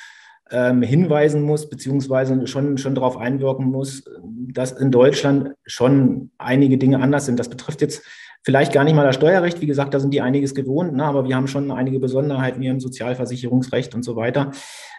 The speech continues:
ähm, die teilweise schon sehr anders sind in den einzelnen Ländern. Ähm, es geht da um, um Kleinigkeiten oftmals, dass, dass deren Kalkulation, wenn wir mit denen gesprochen haben, gesagt haben, die und die Abgaben erwarten euch, werdet ihr in Deutschland haben, haben die dann oftmals geschluckt, weil bestimmte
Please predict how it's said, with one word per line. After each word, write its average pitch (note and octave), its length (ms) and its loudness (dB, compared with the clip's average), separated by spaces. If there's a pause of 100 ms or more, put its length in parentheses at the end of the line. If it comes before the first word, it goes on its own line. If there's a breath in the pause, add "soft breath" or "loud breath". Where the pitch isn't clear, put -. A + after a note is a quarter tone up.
(160)
ähm, B2 360 4
die C3 100 0
teilweise C3 380 4
schon B2+ 220 2
sehr A#2+ 160 2
anders B2 300 0
sind B2+ 140 0
in A#2+ 80 -2
den A2+ 120 -2
einzelnen A#2+ 460 -2
Ländern. C3 600 0
Ähm, A#2+ 640 -2 (760)
es - 160 -12
geht C#3+ 160 0
da C3 120 4
um, C3 220 0
um C#3+ 120 -2
Kleinigkeiten C3 560 -2
oftmals, B2+ 520 -4
dass, - 280 -8
dass A2+ 160 -4
deren A#2+ 260 2
Kalkulation, C3 760 0
wenn B2+ 100 4
wir B2 80 4
mit B2 120 2
denen B2+ 160 2
gesprochen C3 400 -4
haben, B2+ 180 0
gesagt B2 300 -4
haben, B2 140 -4
die B2+ 140 -2
und C3 100 0
die B2+ 120 0
Abgaben C3 520 -2 (600 loud breath)
erwarten B2+ 500 2
euch, C3+ 260 0
werdet B2+ 220 0
ihr B2+ 60 0
in B2 80 4
Deutschland B2+ 340 2
haben, B2+ 240 -2
haben C3 160 0
die C3 80 -2
dann B2+ 140 0
oftmals B2+ 360 -4
geschluckt, C#3+ 400 -2
weil B2+ 180 2
bestimmte C3 580 -4